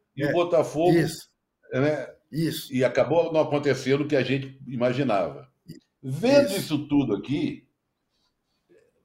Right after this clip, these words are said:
Speaker 1: tá uma salada danada. É difícil. Há uma expectativa grande do torcedor do São Paulo,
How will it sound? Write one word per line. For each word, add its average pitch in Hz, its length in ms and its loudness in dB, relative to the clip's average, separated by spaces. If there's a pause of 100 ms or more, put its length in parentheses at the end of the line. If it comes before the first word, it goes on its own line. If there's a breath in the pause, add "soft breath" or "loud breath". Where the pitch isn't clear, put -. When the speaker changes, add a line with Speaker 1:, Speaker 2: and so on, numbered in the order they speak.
(120)
Speaker 1:
tá 254 120 10
uma 269 140 6
salada 170 600 4
danada. 101 580 -2
É 117 40 -6
difícil. 107 880 -6 (1120)
Há 277 100 2
uma 277 100 10
expectativa 165 720 2
grande 127 380 0
do 95 140 -10
torcedor 107 520 -6
do 90 100 -12
São 87 220 -10
Paulo, 101 480 2